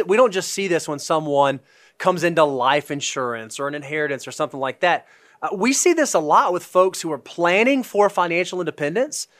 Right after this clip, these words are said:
and they're under the impression that this is the prudent way to get to financial independence. What they don't realize is that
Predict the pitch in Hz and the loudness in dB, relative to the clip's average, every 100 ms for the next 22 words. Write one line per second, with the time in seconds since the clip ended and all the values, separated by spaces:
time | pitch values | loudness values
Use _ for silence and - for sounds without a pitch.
0 | _ _ 185 196 240 208 233 247 220 190 | _ _ 2 4 4 4 2 2 -2 -4
1 | 156 185 214 - 165 160 147 131 165 233 | 2 2 2 0 -4 -4 -4 0 4 4
2 | 226 190 185 156 143 - 185 185 156 151 | 2 -2 -2 -4 -14 0 2 2 2 0
3 | 165 139 135 180 175 156 147 143 143 127 | 0 -2 -4 -4 -2 -4 -6 -8 -10 -12
4 | - 247 185 - 156 151 139 262 269 180 | 0 2 2 -2 -2 0 4 6 6 4
5 | 156 139 113 110 131 - _ _ _ _ | 6 6 4 0 -6 -16 _ _ _ _
6 | - 190 160 | 2 2 2